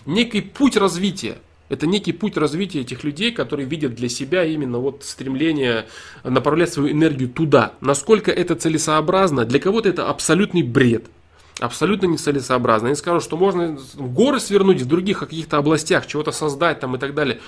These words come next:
Но много людей это делают на самом деле.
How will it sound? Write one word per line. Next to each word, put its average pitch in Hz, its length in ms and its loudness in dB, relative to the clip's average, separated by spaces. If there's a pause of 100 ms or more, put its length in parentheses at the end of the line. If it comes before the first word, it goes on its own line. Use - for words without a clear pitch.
Но 147 80 0
много 269 240 -2
людей 214 360 -2
это 156 300 -6
делают 139 400 2
на 117 80 -4
самом 117 320 -4
деле. 113 240 -2